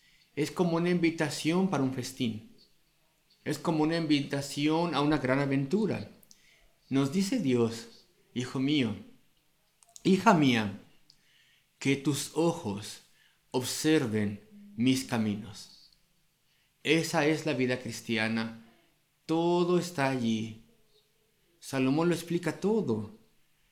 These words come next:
Y en unas cuantas palabras nos lo explica. Que tú puedas entonces conocer el, los planes de Dios, la obra de Dios dentro de ti, cambiándote Él a ti.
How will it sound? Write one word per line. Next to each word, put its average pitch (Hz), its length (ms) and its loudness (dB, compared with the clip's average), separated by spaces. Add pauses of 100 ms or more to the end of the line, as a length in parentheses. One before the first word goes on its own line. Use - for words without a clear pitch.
(100)
Y - 160 -2
en 139 100 2
unas 175 220 0
cuantas 185 340 0
palabras 147 400 0
nos 127 160 -4
lo 127 80 0
explica. 127 720 -4 (640)
Que 131 100 -2
tú 156 300 0
puedas 156 600 0
entonces 131 640 -2
conocer 139 440 -2
el, 147 320 0
los 147 180 0
planes 165 460 0
de 151 80 2
Dios, 131 240 0
la 127 140 0
obra 190 340 2
de 147 160 0
Dios 147 200 0
dentro 135 280 -4
de 127 120 -4
ti, 127 320 -6 (600)
cambiándote 131 800 2
Él 127 100 4
a 123 140 0
ti. 117 420 -2